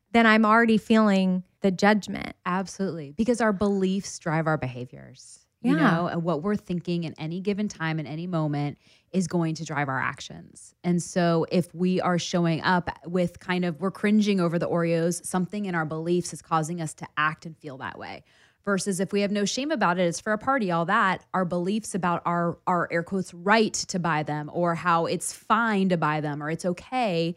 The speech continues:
Speaker 2: again, is gonna drive the way we show up.
Speaker 1: Hmm. Yeah. Just something to think about.
Speaker 2: Totally.
Speaker 1: Because, I mean, that could be with anything. Just giving that as an example, but I hadn't thought about it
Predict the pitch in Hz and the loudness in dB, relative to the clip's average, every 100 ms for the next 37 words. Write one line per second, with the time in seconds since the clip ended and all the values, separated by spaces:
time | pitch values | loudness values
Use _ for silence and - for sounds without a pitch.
0 | _ 190 185 180 165 156 170 156 160 156 | _ -4 0 0 0 -2 -4 0 2 2
1 | 165 156 160 151 151 - - - - - | 0 0 0 -2 -4 -8 -12 -12 -12 -14
2 | _ _ _ - 220 180 160 _ 180 185 | _ _ _ 4 6 6 0 _ 0 2
3 | 180 165 _ _ 269 269 349 330 302 320 | 2 0 _ _ -6 -2 0 2 2 2
4 | 302 233 208 202 - _ - 190 180 165 | 6 6 6 4 -4 _ -2 0 2 0
5 | 151 226 226 233 220 208 202 185 208 208 | 2 2 4 2 4 2 4 2 0 0
6 | 196 185 190 - - 208 254 - - - | 2 2 0 -2 -4 2 2 0 -8 -10
7 | 185 202 - 202 190 190 202 185 160 180 | -6 -4 0 2 4 4 4 2 2 2
8 | 220 214 180 190 208 214 320 277 180 - | 4 4 4 6 6 6 4 4 4 2